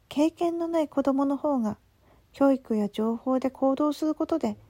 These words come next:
助かることもあるんだなということの気づきが改めてありました。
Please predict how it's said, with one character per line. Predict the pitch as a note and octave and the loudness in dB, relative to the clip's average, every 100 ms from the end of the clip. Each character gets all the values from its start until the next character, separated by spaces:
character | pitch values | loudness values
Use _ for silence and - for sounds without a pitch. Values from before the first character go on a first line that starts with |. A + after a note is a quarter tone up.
| - - _ - | -20 -20 _ -6
助 | A#3+ - | -6 0
か | D#4+ | 2
る | E4+ | 2
こ | E4 | -2
と | C#4+ | -2
も | B3 B3 | -2 -2
あ | C4 | -2
る | C#4+ C#4 | -2 -2
ん | |
だ | C4+ C4 | -2 -2
な | C#4 D4+ | -2 -4
と | D4+ - | -6 -4
い | G#3+ G#3+ | -2 -2
う | G#3+ | -2
こ | A#3 | -6
と | - A3+ - _ _ _ _ _ _ _ _ _ | -6 -8 -8 _ _ _ _ _ _ _ _ _
の | A#3 A3+ - | -6 -6 -6
気 | - | -4
づ | A#3 | -4
き | C4+ D4 | -4 -2
が | C#4 | -2
改 | - A3+ C4 D4+ | 0 -2 -2 0
め | D4 | -2
て | C#4 | -2
あ | A#3 | -4
り | A3 | -4
ま | G#3+ A3 | -4 -6
し | - | -6
た。 | G#3 | -10